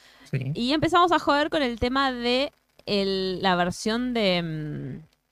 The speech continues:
Speaker 2: como un Tinder que hay en Facebook.
Speaker 1: Sí.
Speaker 2: ¿No? Que vos solamente podés como ac-, activarla,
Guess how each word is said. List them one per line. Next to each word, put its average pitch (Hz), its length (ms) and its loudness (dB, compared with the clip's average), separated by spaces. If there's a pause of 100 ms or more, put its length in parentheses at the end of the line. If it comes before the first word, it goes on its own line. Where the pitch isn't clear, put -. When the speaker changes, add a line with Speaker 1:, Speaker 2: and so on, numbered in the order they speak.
Speaker 2:
como 180 220 2
un 247 200 0
Tinder 226 500 0
que - 80 -2
hay 190 140 4
en 190 100 4
Facebook. 160 600 2 (240)
Speaker 1:
Sí. 127 360 0 (340)
Speaker 2:
¿No? 208 300 2
Que 262 80 2
vos 247 180 4
solamente 302 480 0
podés 208 460 6
como 180 520 -4 (720)
ac-, 233 140 -4 (220)
activarla, 226 760 4